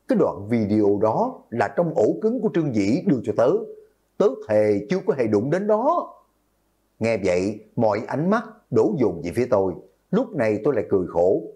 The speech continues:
Nếu tớ đoán không sai, tất cả chúng ta đều đã bị Trần Phong điều khiển rồi. Ủa? Sao lại nói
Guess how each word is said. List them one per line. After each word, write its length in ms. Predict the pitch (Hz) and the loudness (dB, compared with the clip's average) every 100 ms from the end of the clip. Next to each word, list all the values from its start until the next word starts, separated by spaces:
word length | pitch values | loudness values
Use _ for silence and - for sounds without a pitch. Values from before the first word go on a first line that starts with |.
| - _ _ _ _ | -20 _ _ _ _
Nếu 300 | 85 98 135 143 | 0 0 0 0
tớ 120 | 127 | 0
đoán 280 | 123 143 180 | 0 -2 -2
không 200 | 110 95 | -4 -2
sai, 400 | 110 101 98 82 - _ | -2 -2 -4 -6 -12 _
tất 140 | 214 214 - | -4 -4 -4
cả 80 | 185 | -2
chúng 140 | 147 160 | -2 -2
ta 240 | 120 107 | -2 -2
đều 280 | 107 107 98 | 0 0 2
đã 100 | 113 | 0
bị 140 | 101 98 | 0 0
Trần 200 | 95 - | -4 -2
Phong 260 | 131 135 113 | -2 -2 -2
điều 160 | 95 80 | -2 -2
khiển 220 | 90 120 190 | -2 0 2
rồi. 260 | 101 110 - - _ _ _ _ _ _ _ | 2 0 -4 -16 _ _ _ _ _ _ _
Ủa? 240 | 127 120 - - - _ _ _ _ | -2 0 -2 -8 -20 _ _ _ _
Sao 240 | - 226 175 | -6 -2 0
lại 120 | 123 | 0
nói 220 | 156 254 | 0 -2